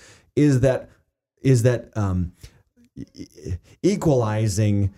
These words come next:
uh, message. None of us get to God. I only said it in one of the, on our own. None of us get to God on our own. I only said it in one of the messages, the last message of the weekend, which is,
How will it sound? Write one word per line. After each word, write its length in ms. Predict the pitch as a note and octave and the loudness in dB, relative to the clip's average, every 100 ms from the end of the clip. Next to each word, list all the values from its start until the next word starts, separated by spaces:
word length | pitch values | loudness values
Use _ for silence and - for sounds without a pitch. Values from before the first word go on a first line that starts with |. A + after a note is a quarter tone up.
| _ _ | _ _
uh, 460 | G2 F#2 F2 F2 E2 - - | -2 0 0 -2 -4 -6 0
message. 640 | A#2 A#2 - E2 - - _ _ - | 2 2 -2 -6 -10 -18 _ _ -10
None 560 | G2+ G#2 A#2 C#3 F3+ | -6 0 4 4 2
of 160 | G#3 F3 | 0 -2
us 200 | E3+ E3+ | -2 -4
get 200 | C#3+ - | -8 -8
to 80 | C3 | -6
God. 340 | G2+ F#2+ D#2 - _ | -4 -4 -6 -14 _
I 120 | A2+ C#3 | -2 -2
only 180 | G#3 | -2
said 200 | G#3+ F3+ D#3 | -4 -6 -4
it 80 | |
in 200 | B2 A2 | -2 -2
one 260 | A2+ B2 B2+ | 0 -2 -2
of 180 | A#2 G#2 | -4 -4
the, 120 | - A#2+ | -6 -6
on 140 | A2+ | -4
our 120 | G#2 | -4
own. 140 | G2 - - - | -6 -10 -16 -8
None 160 | A#2 D3+ | -4 -2
of 60 | |
us 100 | F3 | -2
get 120 | D#3+ C3+ | -4 -6
to 80 | |
God 120 | C3 B2 | -4 -4
on 60 | |
our 60 | G#2+ | -4
own. 100 | F#2+ - - | -8 -10 -4
I 100 | C3+ | -2
only 200 | F#3+ G#3 | 0 -2
said 160 | F#3 | -2
it 100 | F3 | 0
in 140 | B2 A#2+ | 0 0
one 140 | C#3+ | 0
of 60 | D3 | -2
the 80 | A#2+ | -2
messages, 460 | A2+ G#2 F2+ E2+ | -4 -4 -8 -6
the 80 | G2+ | -4
last 300 | A2 B2 B2 | -4 -4 -2
message 280 | A#2+ G#2+ G2 | -2 -2 -4
of 80 | G2 | -2
the 60 | |
weekend, 360 | G2+ G2+ F2+ F#2 | -2 -2 -2 -2
which 180 | F#2+ G#2 | -2 -2
is, 160 | F#2 | -4